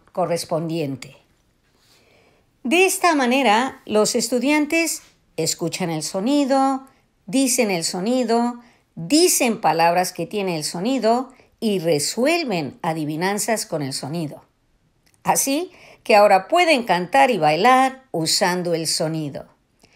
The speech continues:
Cada correspondencia letra-sonido tiene una tonada melodiosa y un bailecito divertido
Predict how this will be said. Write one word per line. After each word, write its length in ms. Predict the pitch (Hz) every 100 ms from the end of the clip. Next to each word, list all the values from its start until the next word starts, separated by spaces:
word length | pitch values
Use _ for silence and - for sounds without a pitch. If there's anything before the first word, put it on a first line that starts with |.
| - - - _
Cada 360 | - 370 381 -
correspondencia 1200 | 233 196 196 - 185 208 233 233 - 165 151 - _
letra-sonido 1200 | 220 214 214 214 165 160 - 165 220 262 196 247 254 - _ _
tiene 300 | - 320 370
una 460 | 349 359 359 - -
tonada 440 | 247 233 277 302
melodiosa 920 | 262 165 151 160 214 240 233 - - _ _ _ _
y 100 | 277
un 180 | 302 294
bailecito 800 | 320 196 165 156 - 277 - 196
divertido 880 | 233 233 170 - 269 233 233 240